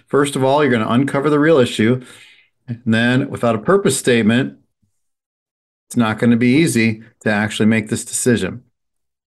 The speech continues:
Number three, and a lot of people have said when I teach this seminar live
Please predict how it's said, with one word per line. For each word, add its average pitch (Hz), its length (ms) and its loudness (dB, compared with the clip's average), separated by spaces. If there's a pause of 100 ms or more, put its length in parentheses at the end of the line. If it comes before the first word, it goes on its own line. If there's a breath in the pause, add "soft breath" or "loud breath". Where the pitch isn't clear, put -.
(220)
Number 135 220 0
three, 147 600 0 (460 loud breath)
and 120 120 0
a 113 40 2
lot 135 180 2
of 131 80 -4
people 123 320 2
have 107 140 0
said 113 200 0
when 110 120 2
I 107 80 0
teach 127 340 -6
this 107 180 -2
seminar 104 720 0
live 101 680 -2